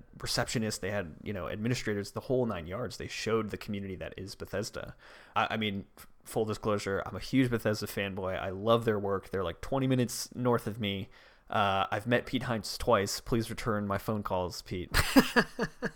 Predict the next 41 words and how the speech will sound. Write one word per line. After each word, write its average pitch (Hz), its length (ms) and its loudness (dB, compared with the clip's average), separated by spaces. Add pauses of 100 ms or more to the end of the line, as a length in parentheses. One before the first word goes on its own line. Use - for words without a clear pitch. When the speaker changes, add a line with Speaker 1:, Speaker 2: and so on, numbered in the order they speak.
(240)
Speaker 1:
And 104 560 2
I 107 100 2
just, 117 240 0
I 110 60 0
appreciate 113 560 2
everything 95 640 -2
they 92 120 0
do 92 320 -2
and 104 140 0
the 92 80 -4
amount 87 200 -4
of - 140 -10
work 95 220 0
that 92 120 -4
they 76 100 -2
put - 180 0
into 87 400 -4
what 85 220 -6
they 78 80 -4
create. 71 460 -6 (420)
Um, 101 220 0
I 101 80 2
also - 240 6
love 113 720 6
the 120 80 2
fact 98 420 2
that 104 140 -2
they 85 100 -2
stick - 420 -4
to 139 120 -2
their 120 160 2
guns 104 340 -2
in 92 60 -4
their 82 140 -6
marketing, 147 540 2
in 117 80 -4
their 95 120 -6
messaging, 127 640 0
in 90 100 -8
their 85 180 -8
tone. 120 480 -2